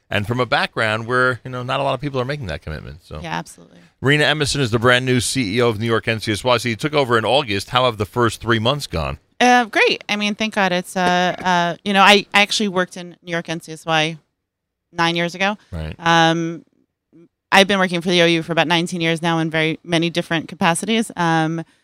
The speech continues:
Speaker 2: I worked with Aryeh Lightstone in, in, uh, New York N C S Y before, so it's a kind of a homecoming. It's, uh,
Speaker 1: How do you,
Speaker 2: wonderful
Speaker 1: how do you
Speaker 2: experience.
Speaker 1: know it got off to a good start so far? Like, what are you feeling? What are you seeing? What are you hearing? Are the numbers bearing out, you know, a good start to the five seven seven eight season?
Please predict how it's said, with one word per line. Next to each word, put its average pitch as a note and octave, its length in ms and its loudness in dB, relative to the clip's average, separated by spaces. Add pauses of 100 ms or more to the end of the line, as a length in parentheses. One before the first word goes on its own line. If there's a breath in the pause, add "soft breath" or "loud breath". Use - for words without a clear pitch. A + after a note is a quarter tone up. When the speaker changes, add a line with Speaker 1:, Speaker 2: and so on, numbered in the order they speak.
(140)
Speaker 2:
I F3 60 4
worked F3 160 4
with F#3 80 2
Aryeh E3 220 8
Lightstone E3 520 2
in, D#3+ 260 -2
in, D#3+ 460 -4
uh, D3+ 240 -2
New D#3+ 120 -4
York D#3 200 -2
N D#3+ 100 -2
C D#3+ 120 -6
S D3+ 100 -10
Y D#3 120 2
before, F3 400 0
so F3 140 -2
it's E3 140 -4
a E3 40 -14
kind E3+ 200 -4
of E3 80 -2
a E3 60 0
homecoming. D#3 560 -4 (120)
It's, - 280 -20
uh, D#3 160 -20 (1040)
Speaker 1:
How - 140 4
do E3+ 100 4
you, A#3 80 0
Speaker 2:
wonderful D#3+ 60 0 (120)
Speaker 1:
how C#4+ 60 4
do F4+ 60 -2
you F4 60 2
Speaker 2:
experience. D4 120 -2
Speaker 1:
know G3+ 180 2
it A#2 80 -4
got G2 160 2
off F#2 180 -2
to G2+ 100 -4
a F#2+ 60 -2
good E2+ 200 -4
start E2+ 340 -2
so E2+ 160 -4
far? D2+ 340 -6
Like, F#2+ 120 -2
what C#3 120 0
are D#3+ 40 -4
you C#3 100 -4
feeling? C#3+ 420 -2
What G#2+ 120 0
are A2 40 -2
you A2 120 -4
seeing? B2+ 520 -4 (460)
What A2+ 160 2
are A#2+ 40 0
you A2+ 140 0
hearing? C3+ 560 -2
Are F#2+ 140 2
the G2 160 -6
numbers A#2+ 520 0
bearing A#2+ 460 2
out, A#2 320 -2
you G#2+ 60 -4
know, G2+ 100 -2
a G2 60 -2
good G#2+ 240 -4
start A2 380 0
to - 60 -6
the G2 80 0
five G2+ 380 0
seven G#2 300 -4
seven G#2 280 -6
eight G2+ 220 -8
season? A#2 320 -8